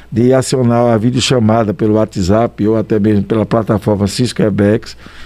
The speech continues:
tem facilidade de ter um computador, de um vizinho ou de um parente, e diz que a internet no seu,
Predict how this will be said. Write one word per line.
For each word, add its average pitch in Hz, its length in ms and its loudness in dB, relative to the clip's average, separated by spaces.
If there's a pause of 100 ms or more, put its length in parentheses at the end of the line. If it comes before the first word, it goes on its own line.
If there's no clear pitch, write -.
(120)
tem 135 300 2
facilidade 117 580 0
de 107 80 -2
ter 110 80 0
um 110 80 0
computador, 107 760 0
de 107 120 -2
um 107 80 0
vizinho 104 500 2
ou 107 60 2
de 107 80 0
um 104 60 0
parente, 104 600 -2 (480)
e 123 680 4
diz 135 240 0
que - 100 -2
a 139 80 2
internet 117 560 0
no 113 120 -2
seu, 107 680 0